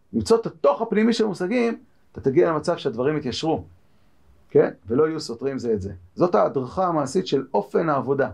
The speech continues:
כמובן שזה דורש לימוד, שלימוד הרבה יותר מעמיק, הוא דורש, אה, לימוד ש-, של השקעה, לא ככה ללמוד את הדברים בצורה מרודדת ו-, אה, אה, חיצונית. זה מה שאומר פה הרב, אה, קוק במקור שבע עשרה,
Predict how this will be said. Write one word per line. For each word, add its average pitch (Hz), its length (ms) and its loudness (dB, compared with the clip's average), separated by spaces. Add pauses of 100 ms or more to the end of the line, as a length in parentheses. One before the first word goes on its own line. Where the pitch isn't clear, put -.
(380)
כמובן 156 320 0
שזה 131 240 -8
דורש 156 320 -4
לימוד, 233 320 -4
שלימוד 139 400 -4
הרבה 123 220 0
יותר 127 200 -4
מעמיק, 110 380 -2 (560)
הוא 104 120 -8
דורש, 123 380 4
אה, 117 240 -2
לימוד 117 320 -2
ש-, 120 100 -4 (280)
של 101 220 -6
השקעה, 147 540 2 (500)
לא 147 380 6
ככה 139 200 -6
ללמוד 131 240 -6
את 131 40 -8
הדברים 123 340 -4
בצורה 120 300 -4
מרודדת 131 680 0
ו-, 113 240 0 (160)
אה, 107 340 -6 (460)
אה, 101 120 2
חיצונית. 117 720 -4 (560)
זה 135 160 4
מה 156 80 2
שאומר 151 460 2
פה 135 140 2
הרב, 135 360 0
אה, 135 140 -4
קוק 165 240 -4
במקור 127 320 -2
שבע 147 280 0
עשרה, 120 340 -2